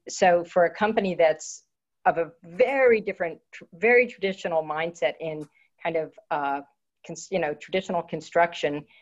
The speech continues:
to decide that they're looking outside of Japan, they're looking to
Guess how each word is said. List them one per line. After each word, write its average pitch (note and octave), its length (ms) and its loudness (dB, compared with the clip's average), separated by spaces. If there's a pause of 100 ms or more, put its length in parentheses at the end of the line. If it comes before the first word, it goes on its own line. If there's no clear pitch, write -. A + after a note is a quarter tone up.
(140)
to F#3 100 0
decide E3 680 4
that D#3 220 4
they're D#3+ 180 2
looking E3 320 -4
outside D#3 480 0
of D3 160 -4
Japan, G#3 640 0 (320)
they're E3+ 160 4
looking E3+ 480 -2
to E3 200 -4